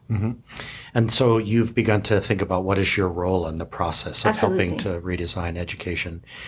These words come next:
Speaker 1: So along the way, um, and again, this is part of my prior preparation for this particular moment,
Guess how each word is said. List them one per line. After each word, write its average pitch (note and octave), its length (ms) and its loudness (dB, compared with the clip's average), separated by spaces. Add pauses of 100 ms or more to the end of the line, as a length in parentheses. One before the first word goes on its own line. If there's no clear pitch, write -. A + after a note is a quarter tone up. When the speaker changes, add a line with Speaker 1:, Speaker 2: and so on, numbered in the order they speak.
(300)
Speaker 1:
So C3 200 2
along D#3 300 4
the F#3+ 80 4
way, G2 480 2 (460)
um, G2+ 160 4
and G#2 80 2
again, G2+ 200 2
this - 200 2
is - 40 0
part F#2 220 0
of F2 60 0
my F2 100 0
prior F2+ 300 0
preparation F2+ 640 0
for F#2 140 -4
this F2 200 -2
particular F#2 480 -4
moment, F2+ 460 0